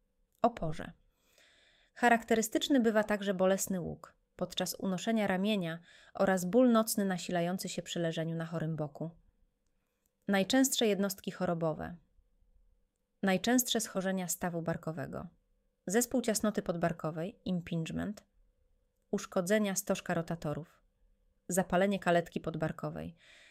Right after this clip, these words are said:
niestabilność barku, zwichnięcie stawu barkowego, zamrożony bark, tendinopatia ścięgna bicepsa. Wskazania do wykonania U S G stawu barkowego.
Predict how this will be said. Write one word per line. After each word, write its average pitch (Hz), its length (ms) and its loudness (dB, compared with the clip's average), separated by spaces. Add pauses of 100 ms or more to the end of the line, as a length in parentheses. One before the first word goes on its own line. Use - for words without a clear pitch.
(160)
niestabilność 214 720 4
barku, 170 460 0 (580)
zwichnięcie 185 580 0
stawu 180 320 -2
barkowego, 165 680 -4 (580)
zamrożony 196 600 4
bark, 160 440 -2 (640)
tendinopatia 196 800 2 (180)
ścięgna 196 520 -2
bicepsa. 175 560 -6 (800)
Wskazania 262 540 4
do 269 120 6
wykonania 226 540 2
U 196 160 0
S 180 140 0
G 240 160 6
stawu 208 300 2
barkowego. 165 680 -2